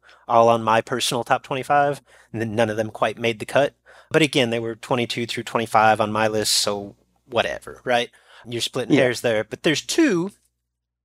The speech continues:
Speaker 1: on my list, and, and I actually, I'm, I'm pretty proud of this because I literally took, like,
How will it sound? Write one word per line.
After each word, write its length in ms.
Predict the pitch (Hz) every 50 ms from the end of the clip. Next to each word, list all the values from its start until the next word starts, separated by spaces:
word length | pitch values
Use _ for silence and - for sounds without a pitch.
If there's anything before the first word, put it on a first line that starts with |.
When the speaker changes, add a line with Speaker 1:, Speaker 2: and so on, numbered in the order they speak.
| _ _ _ _
Speaker 1:
on 120 | - 147 156
my 120 | 160 156
list, 240 | 151 139 135 - -
and, 100 | 185 170
and 160 | 143 170 175
I 100 | 185 180
actually, 360 | 185 208 208 - - - 156
I'm, 160 | 139 127 113 -
I'm 100 | 135 131
pretty 180 | - 226 202 147
proud 240 | - 165 151 131
of 60 | 120 120
this 120 | 117 -
because 240 | - 123 - 131 123
I 80 | 117
literally 600 | 120 139 151 156 170 160 151 143 135 123 123 120
took, 300 | 113 - 139 123 113 -
like, 260 | - 110 104 101 -